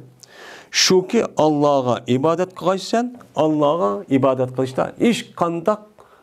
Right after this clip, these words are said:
narsaga shirk keltirmaysan." Mana bu ibodat. Mana bu nima?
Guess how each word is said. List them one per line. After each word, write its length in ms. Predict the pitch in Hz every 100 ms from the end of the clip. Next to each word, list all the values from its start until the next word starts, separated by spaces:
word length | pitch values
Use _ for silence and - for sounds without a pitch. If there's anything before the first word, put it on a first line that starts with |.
| -
narsaga 600 | 113 156 147 - 160 202
shirk 380 | - - 220 -
keltirmaysan." 640 | 110 90 92 92 87 - 101 - _ _ _ _ _ -
Mana 200 | 180 185
bu 140 | 208 196
ibodat. 360 | 180 170 147 135 - _ _ - _ _ -
Mana 160 | 160 170
bu 120 | 170
nima? 260 | 170 196